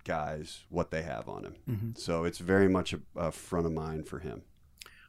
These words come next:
Speaker 2: Chris asks, "If a veteran catcher might be signed to provide more depth, even on a minor league contract."
Speaker 1: Uh, yeah, I think for sure we need depth in our catching. So we'll be, we'll be looking. I wouldn't expect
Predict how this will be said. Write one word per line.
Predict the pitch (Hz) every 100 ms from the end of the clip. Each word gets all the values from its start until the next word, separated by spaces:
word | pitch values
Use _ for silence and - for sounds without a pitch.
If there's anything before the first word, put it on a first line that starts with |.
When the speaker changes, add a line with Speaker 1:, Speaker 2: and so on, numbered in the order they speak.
| _
Speaker 2:
Chris | - 156 -
asks, | 139 135 - - -
"If | 113
a | 113
veteran | 110 135 180 147 123
catcher | - 156 156 - 127
might | 117 113 -
be |
signed | 113 131 127 123
to | 117
provide | 113 131 117 110
more | 131 160
depth, | 120 135 131 - - - - - 143
even | 156 156
on | 127 113
a |
minor | 107 117 127 123 117
league | 113 104
contract." | 113 104 101 - - - -
Speaker 1:
Uh, | 101 101
yeah, | 101 90
I | 90
think | 104 90
for | - 78
sure | - 95 82
we | 73 82
need | 82 80
depth | 78 78 - - - -
in | 80 78
our | 73
catching. | - 65 - - -
So | - 82
we'll | 80 85
be, | 82 80 78 - - - - -
we'll | 107
be | 104
looking. | 98 92 - 82 82
I | 87
wouldn't | 95 92
expect | 85 - 98 90 -